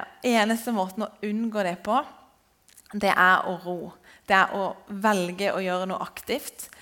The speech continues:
en konkret handling eller flere for å, eh, være der du ønsker å være, bli der du er, gå i den retningen du vil gå. Eh, hvis ikke,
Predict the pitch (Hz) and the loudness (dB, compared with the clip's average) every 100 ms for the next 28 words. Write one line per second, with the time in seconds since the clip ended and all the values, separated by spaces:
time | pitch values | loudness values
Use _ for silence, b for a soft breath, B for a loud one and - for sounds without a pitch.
0 | B B - 185 - - 196 - - 240 | B B -8 -8 -10 -14 -12 -8 -2 2
1 | 262 254 190 175 160 196 269 254 180 180 | 2 -2 -8 -6 -4 -2 0 0 0 0
2 | 180 170 185 220 - 190 185 180 185 185 | -4 -4 -2 -4 -4 -4 -2 -2 -4 -4
3 | B B B B - 190 180 175 175 175 | B B B B -6 -2 0 0 -2 -2
4 | - 185 - _ - 185 _ _ _ _ | -4 -6 -10 _ -20 -20 _ _ _ _
5 | 202 208 185 185 185 185 - 180 170 - | 0 4 4 4 0 0 -4 -10 -10 -14
6 | - 180 202 202 220 202 185 196 190 180 | -8 -2 0 0 -2 -6 -6 -4 0 0
7 | 185 175 196 196 180 185 185 175 180 170 | 0 0 -2 -2 -4 -4 -4 -4 -6 -12
8 | - 165 170 170 202 - 165 165 160 156 | -14 -12 -4 -4 -6 -10 -12 -8 -10 -8
9 | 147 - - _ _ _ _ _ _ - | -6 -8 -10 _ _ _ _ _ _ -20
10 | B B B B B 190 185 180 180 - | B B B B B -4 -2 -2 -4 -6
11 | - 202 233 226 254 302 | -6 -6 -6 -6 -2 -4